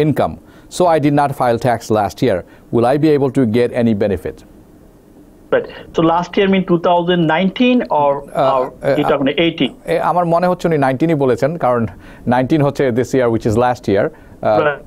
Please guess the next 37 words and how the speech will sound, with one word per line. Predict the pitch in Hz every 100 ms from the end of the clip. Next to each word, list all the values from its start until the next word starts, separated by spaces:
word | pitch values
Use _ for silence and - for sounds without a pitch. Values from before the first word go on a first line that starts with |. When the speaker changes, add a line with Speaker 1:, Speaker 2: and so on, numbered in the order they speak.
| -
Speaker 1:
হ্যাঁ। | 110 -
Speaker 2:
So | 196 156 156
আপনার | 156 - 185 180 175
আইআরএস | 147 165 190 208 220 -
যে | 160 156
স্টিমুলাস | 151 160 165 170 160 175 170
যে | 151 156 151 151
প্যাকেজে | 147 135 156 151
যে | 139 139
পেমেন্টটা | 143 147 156 156 156
দেওয়ার | 139 151 160
জন্য | 143 135 127 170 214 - - -
টু | 214 214
ইয়ার্সের | 202 190 185
ট্যাক্স | 160 135 -
রিটার্ন | 147 127
দেখবে, | 120 113 139
either | 170 190 196 208
two | 208 170
thousand | 175 180 175
eighteen | 156 156 208
or | 180
two | 139
thousand | 131 123 123 147
nineteen। | 165 156 107 90 - - -
উনি | 156 175
যদি | 196 202
two | 185 180
thousand | 185 175 180 180 170
eighteen-এ | 165 185 175 170
করে | 165 156 170
থাকে, | 170 135 147
two | 147
thousand | 156 147
nineteen | 143 151 165 135
না | 135
করে, | 135 120 156